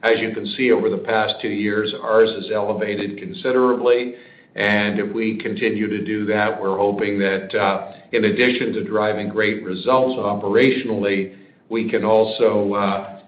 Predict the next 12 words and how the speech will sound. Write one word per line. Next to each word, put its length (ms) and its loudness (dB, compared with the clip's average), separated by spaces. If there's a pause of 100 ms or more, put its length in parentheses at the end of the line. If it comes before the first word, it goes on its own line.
(120)
um, 720 -2
you 260 -4
know, 260 0
attract 760 2 (400)
a 120 -4
better 340 4
valuation 1000 -2
for 540 -2 (240)
a 160 -2
great 440 4
global 520 4
business 500 2